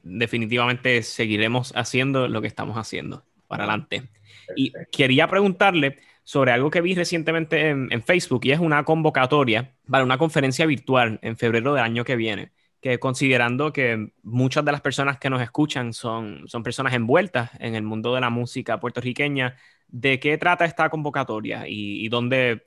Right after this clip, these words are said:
Speaker 1: dónde la gente puede contactarlo?
Speaker 2: Mira, Cristian, me alegro que, que hayas traído esa, ese aspecto. Eh, gracias. Eh,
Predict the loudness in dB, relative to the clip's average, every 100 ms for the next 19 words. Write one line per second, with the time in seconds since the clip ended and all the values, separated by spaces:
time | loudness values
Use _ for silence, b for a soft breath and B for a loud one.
0 | _ -6 -2 -2 -4 -6 -4 -4 -4 -8
1 | -8 -6 -6 -10 -20 _ _ 2 2 2
2 | -2 0 -2 -2 -4 -2 0 2 2 2
3 | 2 2 2 0 0 0 0 0 2 2
4 | 0 -2 -6 -12 -6 -6 -4 -6 -6 -6
5 | -2 -4 -4 -8 -8 -10 -14 -14 -14 -18
6 | _ -8 -6 -4 -6 -10 -16 _ _ _
7 | _ -2 0 0 0 -2